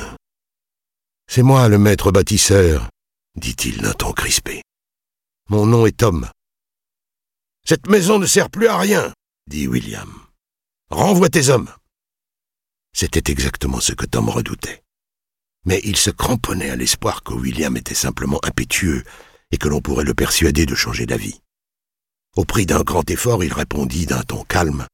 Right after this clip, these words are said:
Mais il y a déjà tant de travail de fait. Pourquoi gaspiller ce que vous avez dépensé ?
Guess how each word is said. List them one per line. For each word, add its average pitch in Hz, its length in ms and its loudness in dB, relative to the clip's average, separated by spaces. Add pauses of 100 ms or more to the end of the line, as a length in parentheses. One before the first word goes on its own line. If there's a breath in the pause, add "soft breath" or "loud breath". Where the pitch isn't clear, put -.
(920)
Mais 104 320 0 (580)
il 92 180 -2
y 104 60 2
a 98 60 2
déjà 95 300 4
tant 127 320 4
de 107 100 4
travail 101 440 2
de 80 120 0
fait. - 360 -2 (840)
Pourquoi - 400 -2
gaspiller 107 500 -2
ce 98 140 0
que - 160 -4
vous 87 180 0
avez 101 160 4
dépensé ? 104 640 0